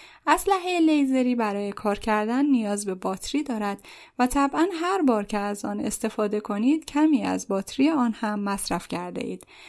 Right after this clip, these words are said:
البته جای نگرانی نیست، چرا که شما می توانید در بخش‌های مختلف بازی باتری لیزر را شارژ کنید. شما همچنین می توانید در مواقع خطر یا مواجهه با موانع،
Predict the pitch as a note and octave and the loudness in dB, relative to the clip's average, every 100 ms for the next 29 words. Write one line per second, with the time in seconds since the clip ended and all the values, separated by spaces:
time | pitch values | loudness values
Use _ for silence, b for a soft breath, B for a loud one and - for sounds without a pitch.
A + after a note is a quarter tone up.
0 | B B D4 E4+ F4 F#4+ F4+ F4 E4+ C4+ | B B 4 6 4 2 4 4 6 6
1 | A3+ A3 A3 A3 B3 A3+ G3 - A3 G#3+ | 4 0 2 4 4 4 -2 -2 0 0
2 | G#3+ G#3 G3+ G3 G3 A3 C#4 D#4+ D#4+ D#4 | -2 -2 -2 -2 -2 0 0 0 2 4
3 | D#4 C#4+ A3+ G#3 G3 G3 - C4+ D#4 F4 | 4 4 0 0 -2 -4 -2 2 2 2
4 | - C4+ A3+ A3 A3+ G#3+ G3+ G3 G3+ G#3 | 0 0 0 0 -2 0 0 0 -4 -4
5 | B B B G#3+ G#3+ - C4+ E4 D4 A3+ | B B B 2 2 0 2 4 4 2
6 | G3+ G3+ G3 G3+ G3+ - F#3+ F#3 - F3 | 0 -4 -2 -2 -2 -2 -2 -2 -6 -4
7 | - - - - D4 F4+ F#4 C#4+ B3+ C4+ | -4 -6 -4 8 8 8 8 6 8 8
8 | B3 D4 D#4 D4 B3 G#3 F#3+ F#3+ G3 F#3+ | 8 10 10 8 6 4 4 2 0 0
9 | G3+ G3+ G3+ G3 G3 G3 A3+ G#3 F3 B | 0 2 0 0 0 0 0 0 -4 B
10 | B B - A3 G#3+ A3+ B3 D#4+ D4 C#4 | B B -2 -2 2 4 4 6 6 8
11 | D#4 C#4 A3+ G3+ G#3 G3 A3 A#3+ G#3+ G#3+ | 8 6 4 2 2 0 0 2 4 4
12 | B3 B B B A3+ G#3+ G#3+ G3+ G#3 C#4 | 2 B B B 2 4 2 2 2 2